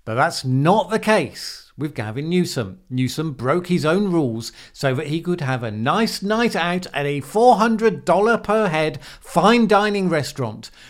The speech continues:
with an assembled group that included members of the California Medical Association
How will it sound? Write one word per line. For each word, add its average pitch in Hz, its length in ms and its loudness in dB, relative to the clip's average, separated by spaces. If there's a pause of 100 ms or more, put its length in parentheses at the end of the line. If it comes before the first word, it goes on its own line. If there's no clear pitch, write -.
(100)
with 170 180 2
an 185 120 4
assembled 185 560 0
group 143 320 -2
that 139 100 -6
included 131 480 -4
members 131 380 -4
of 104 100 -10
the 104 60 -14
California 165 800 -2
Medical 175 640 0
Association 131 800 -2